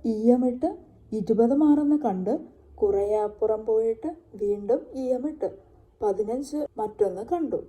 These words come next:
പാറസ്ഥലങ്ങളിൽ അകപ്പെടുമെന്ന് പേടിച്ച് അവർ അമരത്ത് നിന്ന് നാല് നങ്കൂരമിട്ടു. നേരം വെളുപ്പാൻ ആഗ്രഹിച്ചു കൊണ്ടിരുന്നു. എന്നാൽ കപ്പൽക്കാർ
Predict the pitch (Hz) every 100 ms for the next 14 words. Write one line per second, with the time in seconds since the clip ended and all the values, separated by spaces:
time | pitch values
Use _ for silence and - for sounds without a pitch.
0 | - - - - - - - - _ -
1 | 202 202 208 - 214 208 427 214 214 202
2 | 202 - 427 427 427 440 294 403 208 220
3 | 208 202 208 - - 190 190 202 208 214
4 | 220 220 285 - - - - - 208 190
5 | 196 277 311 302 240 202 196 226 320 -
6 | - - - - - - 214 214 233 254
7 | 254 247 277 277 226 214 240 247 254 -
8 | 262 262 285 285 233 - - - _ -
9 | - 240 247 262 254 240 240 240 240 240